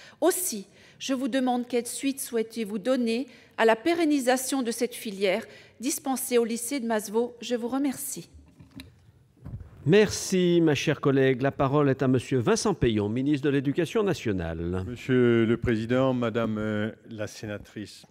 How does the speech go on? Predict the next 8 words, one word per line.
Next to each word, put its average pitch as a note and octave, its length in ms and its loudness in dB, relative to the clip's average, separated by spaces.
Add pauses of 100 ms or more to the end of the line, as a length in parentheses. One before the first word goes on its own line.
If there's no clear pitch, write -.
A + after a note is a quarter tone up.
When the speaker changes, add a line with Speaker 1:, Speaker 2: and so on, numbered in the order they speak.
(1160)
Speaker 3:
le B2+ 140 -8
constat C3+ 380 -2
que C#3+ 120 -4
vous B2 220 -4
avez A#2+ 220 0
rappelé A#2 500 -2
concernant, G#2 880 -8
euh, F2+ 120 -10